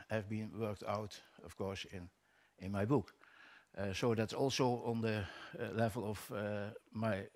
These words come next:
my commenta-, my, my comments. Uh, these are critical comments. Uh, for instance, the first one is important. Uh, sometimes you see that, uh, especially governments,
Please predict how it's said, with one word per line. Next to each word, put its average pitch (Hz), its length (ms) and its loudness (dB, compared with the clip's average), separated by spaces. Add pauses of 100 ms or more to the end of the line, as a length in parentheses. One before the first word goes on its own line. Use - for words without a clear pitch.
my 101 160 -2
commenta-, 131 640 -2
my, 113 240 2
my 104 200 -2
comments. 131 640 2 (680)
Uh, 110 500 4
these 131 180 2
are 110 180 2
critical 143 400 4
comments. 156 560 0 (680)
Uh, 107 240 0
for 127 160 0
instance, 127 600 2 (260)
the 113 80 -2
first 143 320 2
one 135 200 4
is 120 120 0
important. 135 600 6 (540)
Uh, 117 460 4
sometimes 131 520 6
you 127 100 4
see 156 220 4
that, 131 280 4 (200)
uh, 120 340 2 (180)
especially 139 400 2
governments, 120 580 4